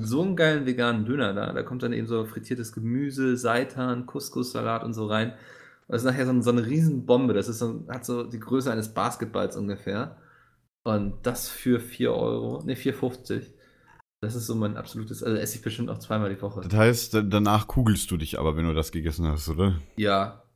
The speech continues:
Speaker 1: aber also wenn ihr mich mal
Speaker 2: <laughs> Ja.
Speaker 1: besuchen kommt, dann gehen wir da Döner essen, weil auch der normale mit dem normalen Fleisch schmeckt auch super. Also das ist echt, kann ich nur empfehlen. Also
Speaker 2: Ja,
Speaker 1: man
Speaker 2: Mikkel,
Speaker 1: muss immer ein bisschen
Speaker 2: tatsächlich.
Speaker 1: gucken,
Speaker 2: Ich habe ja
Speaker 1: wer den
Speaker 2: festgestellt,
Speaker 1: Döner
Speaker 2: warte mal,
Speaker 1: macht.
Speaker 2: se-,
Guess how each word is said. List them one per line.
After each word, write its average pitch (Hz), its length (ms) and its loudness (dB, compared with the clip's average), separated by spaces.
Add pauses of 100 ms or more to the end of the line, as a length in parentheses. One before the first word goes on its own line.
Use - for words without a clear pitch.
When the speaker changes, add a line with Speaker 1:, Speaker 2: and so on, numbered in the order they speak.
Speaker 1:
aber 110 260 4
also 113 200 0
wenn 131 140 4
ihr 156 80 2
mich 131 120 2
mal 123 120 0
Speaker 2:
<laughs> 113 40 -6
Ja. 98 240 8
Speaker 1:
besuchen 90 140 0
kommt, 127 180 4
dann 107 120 0
gehen 120 80 2
wir 120 80 2
da 104 80 2
Döner 117 260 0
essen, 110 220 -2
weil 113 140 4
auch 127 120 0
der 127 140 4
normale 123 440 4
mit 110 140 -4
dem 110 120 -2
normalen 107 340 0
Fleisch 127 240 -4
schmeckt 113 200 -6
auch 123 180 -10
super. 104 480 -8 (360)
Also 104 140 -4
das 110 180 -6
ist 123 160 -10
echt, - 240 -12
kann 120 140 -8
ich 123 80 -4
nur 120 180 -2
empfehlen. 120 380 -2
Also 104 120 2
Speaker 2:
Ja, 101 60 6
Speaker 1:
man 120 140 8
Speaker 2:
Mikkel, 202 100 6
Speaker 1:
muss 139 80 2
immer 135 80 6
ein 123 80 4
bisschen 156 160 6 (160)
Speaker 2:
tatsächlich. 175 100 0
Speaker 1:
gucken, 185 300 -4 (340)
Speaker 2:
Ich - 80 -8
habe 120 120 4
ja 120 80 4
Speaker 1:
wer 110 40 0
den - 60 -8
Speaker 2:
festgestellt, 117 460 2
Speaker 1:
Döner 117 100 4
Speaker 2:
warte 117 60 6
mal, 135 120 8 (120)
Speaker 1:
macht. - 20 -14 (880)
Speaker 2:
se-, 339 240 6